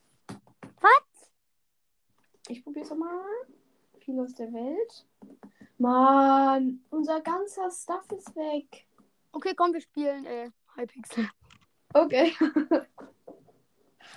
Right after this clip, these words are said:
Speaker 1: Okay, komm, lass eine Runde Bed Wars.
Speaker 2: Oder spielen wir, äh, In Trouble?
Speaker 1: Nein, wir sind jetzt beide in der eins achtzehn. Da geht erstmal nur Bed Wars.
Speaker 2: Okay, Bed, ich mach, ich mach's nicht.
Speaker 1: Ich mach Party.
Speaker 2: Ja,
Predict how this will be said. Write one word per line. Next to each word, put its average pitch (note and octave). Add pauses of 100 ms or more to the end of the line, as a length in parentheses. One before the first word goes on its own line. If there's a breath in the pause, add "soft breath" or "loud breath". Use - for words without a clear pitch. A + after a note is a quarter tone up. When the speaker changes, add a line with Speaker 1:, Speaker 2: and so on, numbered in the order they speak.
(220 soft breath)
Speaker 1:
Okay, F#4+
komm, D4
lass D4
eine D#4
Runde C4+
Bed A#3+
Wars. B3
Speaker 2:
Oder F4+
spielen F4
wir, E4
äh, C4+
In C4+
Trouble? G#3+ (300)
Speaker 1:
Nein, C4+
wir C#4+
sind C4+
jetzt C#4+
beide D4
in D4
der C4+
eins C4+
achtzehn. C4+
Da A#3+
geht B3
erstmal -
nur A3+
Bed G#3+
Wars. G#3+ (1900)
Speaker 2:
Okay, B3+
Bed, C4 (180)
ich D4
mach, D4 (140)
ich D4
mach's C#4+ (260)
nicht. D#4+ (220)
Speaker 1:
Ich C4+
mach D4
Party. C#4
Speaker 2:
Ja, A3